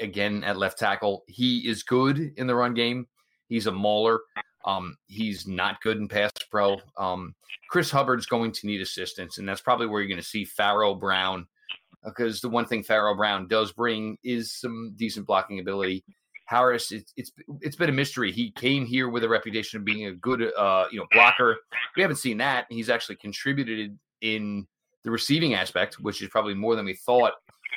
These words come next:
It, it, it's just been a mixed bag of nuts, and I think that's part of why this offense has not truly achieved what they were supposed to, to this point. Uh, guys, obviously, we'll get to the second,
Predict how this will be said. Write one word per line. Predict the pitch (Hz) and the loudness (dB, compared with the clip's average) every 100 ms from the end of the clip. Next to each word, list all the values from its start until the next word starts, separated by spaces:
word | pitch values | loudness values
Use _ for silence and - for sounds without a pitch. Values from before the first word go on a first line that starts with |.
| - _ - | -14 _ -6
It, | 98 - | -4 -2
it, | 139 | 0
it's | 143 139 | 0 0
just | 156 143 | -2 0
been | 156 135 123 - | 2 2 -2 -2
a | |
mixed | 131 127 143 - - | -2 2 0 0 -2
bag | 117 113 | 0 2
of | 104 | 0
nuts, | 98 101 92 - - - - - | 0 2 2 0 -2 -4 -12 -6
and | 120 113 113 | -2 -2 -2
I | 104 | -4
think | 98 113 | -2 -4
that's | 104 | -4
part | - 110 | 0 4
of | 113 | 4
why | 104 101 | 4 2
this | 95 | 0
offense | 110 101 104 - | 0 0 -2 -8
has | 95 | -4
not | 104 - - _ _ | -2 0 -2 _ _
truly | - 147 139 127 | -2 2 4 2
achieved | 107 - 120 107 90 117 - - 117 98 - - - | 0 0 0 0 -4 -10 -12 -12 -12 -14 -16 -20 -10
what | 120 131 | 0 2
they | 131 | 4
were | 107 | 2
supposed | - 123 110 | 0 0 0
to, | 117 | -2
to | - | -10
this | 104 101 | -10 -10
point. | - 110 104 - _ _ _ - - | -8 -4 -4 -6 _ _ _ -18 2
Uh, | 120 117 | 6 6
guys, | 117 113 104 | 4 2 2
obviously, | 101 104 117 | 0 -2 -6
we'll | 117 | -2
get | 113 | -2
to | - | -4
the | 107 | -8
second, | - - 139 120 123 107 | -10 -2 0 0 -2 -6